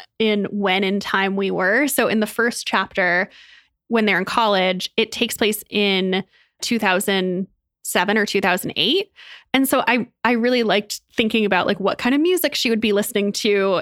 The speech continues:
and that she would be torrenting songs instead of buying them because, you know, it costs ninety-nine cents to buy them from the iTunes store because Spotify doesn't exist yet.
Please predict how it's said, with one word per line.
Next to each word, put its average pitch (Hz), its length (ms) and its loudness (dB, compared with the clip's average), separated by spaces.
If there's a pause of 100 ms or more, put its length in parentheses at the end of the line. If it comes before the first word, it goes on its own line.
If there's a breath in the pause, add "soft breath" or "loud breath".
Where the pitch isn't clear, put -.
and 190 580 0
that 208 160 -2
she 226 120 0
would 208 100 0
be 208 380 -2 (380)
torrenting 254 600 0
songs 214 440 0
instead 208 240 -2
of 196 160 -2
buying 202 420 2
them 180 180 0
because, 185 500 -2
you 220 100 0
know, 160 180 0
it 202 140 -6
costs 202 240 -2
ninety-nine 202 460 2
cents - 300 0
to 202 80 -2
buy 196 180 2
them 202 200 0
from 196 260 -2
the 196 320 0 (680 soft breath)
iTunes 214 360 2
store 190 180 0
because 220 260 -2
Spotify 262 320 0
doesn't 302 220 0
exist 330 320 -4
yet. 180 280 -2